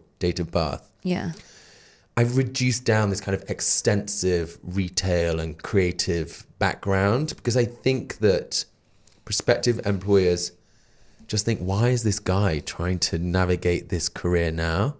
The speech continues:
Speaker 2: Yeah.
Speaker 1: Or, "How are these skills from the shop floor transferable into working in government?" But there are so many transferable skills from working on the shop floor.
Speaker 2: Mm.
Speaker 1: Those soft skills that employers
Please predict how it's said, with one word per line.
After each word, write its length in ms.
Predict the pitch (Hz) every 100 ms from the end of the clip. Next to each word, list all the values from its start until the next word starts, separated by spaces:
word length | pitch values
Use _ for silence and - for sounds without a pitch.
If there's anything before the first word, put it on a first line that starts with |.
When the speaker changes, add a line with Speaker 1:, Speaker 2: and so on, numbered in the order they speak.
| _ -
Speaker 2:
Yeah. 260 | 190 175
Speaker 1:
Or, 40 | -
"How 420 | 175 143 120 120
are 80 | 110
these 280 | 104 95 -
skills 760 | - 107 98 85 67 - -
from 180 | - 95
the 60 | 87
shop 280 | - 80 -
floor 420 | 92 90 67 - - - - - _ -
transferable 960 | - 104 - - 110 117 95 85 82
into 420 | - 98 87 - 92
working 720 | 92 95 85 - 87 82 82 - - - -
in 120 | 117
government?" 720 | 120 139 123 87 69 - - - _ - - - - - _ -
But 180 | 147 -
there 140 | 147
are 60 | 156
so 460 | 151 - - 160 160
many 300 | 131 107 87
transferable 760 | - 92 - - 85 82 76
skills 480 | - - 78 64 -
from 100 | 82
working 300 | 85 76 80
on 80 | 76
the 60 | 64
shop 260 | - -
floor. 300 | - 64 50 - _
Speaker 2:
Mm. 60 | 196
Speaker 1:
Those 280 | 127 120 -
soft 300 | - 123 -
skills 520 | - 120 95 85 85
that 220 | 101 -
employers 880 | 107 101 - 131 110 85 78 - -